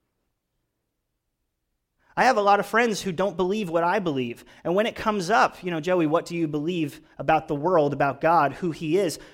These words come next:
What I always say is, "Think about the best memory that you have with your dad. A time when you felt most loved,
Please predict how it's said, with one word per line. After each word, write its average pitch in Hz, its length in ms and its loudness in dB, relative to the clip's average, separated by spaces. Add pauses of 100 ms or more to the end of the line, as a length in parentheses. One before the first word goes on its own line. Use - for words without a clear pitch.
(240)
What 180 160 0
I 214 120 4
always 220 280 4
say 220 200 2
is, 180 140 0
"Think 294 260 -4
about 311 240 -2
the 196 80 0
best - 500 -4
memory 165 480 -4
that 131 140 -10
you 165 160 -6
have 175 220 -2
with - 160 -8
your 127 100 -10
dad. 127 400 -10 (1800)
A 151 60 -10
time 233 300 -2
when 214 120 0
you 208 140 -4
felt 196 280 2
most 160 300 -4
loved, 208 560 2